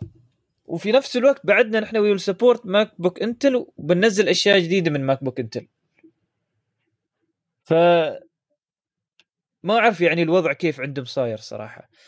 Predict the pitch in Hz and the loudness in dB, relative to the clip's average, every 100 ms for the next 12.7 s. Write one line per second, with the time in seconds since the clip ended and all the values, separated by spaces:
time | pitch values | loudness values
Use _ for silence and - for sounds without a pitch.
0 | _ 240 262 302 262 220 - _ _ _ | _ 0 4 2 2 -4 -8 _ _ _
1 | _ _ _ _ 220 269 262 240 247 220 | _ _ _ _ 4 4 4 2 0 0
2 | 208 214 185 220 196 214 - 156 151 208 | 2 0 2 2 2 -4 -6 -6 -6 -6
3 | - 196 226 214 185 175 185 180 175 190 | -6 -4 0 0 0 -2 -2 -2 0 -2
4 | 196 196 185 196 202 202 208 - _ _ | 0 0 2 2 2 0 -2 -8 _ _
5 | - 147 - 208 214 220 - _ - 151 | -16 -10 0 2 4 2 -2 _ -6 -2
6 | 143 160 151 160 147 147 120 - - 151 | -2 -2 0 0 2 2 0 -4 -2 0
7 | 151 190 180 226 202 151 143 160 151 - | 2 0 2 2 2 0 -2 0 -2 -4
8 | _ _ _ _ 143 143 117 - _ _ | _ _ _ _ 0 0 -2 -8 _ _
9 | _ _ _ - 226 277 - - 185 233 | _ _ _ -2 2 2 0 -4 0 0
10 | 254 277 - _ _ _ _ _ _ _ | 0 -4 -10 _ _ _ _ _ _ _
11 | _ _ _ _ 76 _ _ _ _ 190 | _ _ _ _ _ _ _ _ _ 0
12 | 226 214 _ - 190 190 208 | 0 0 _ 0 2 2 0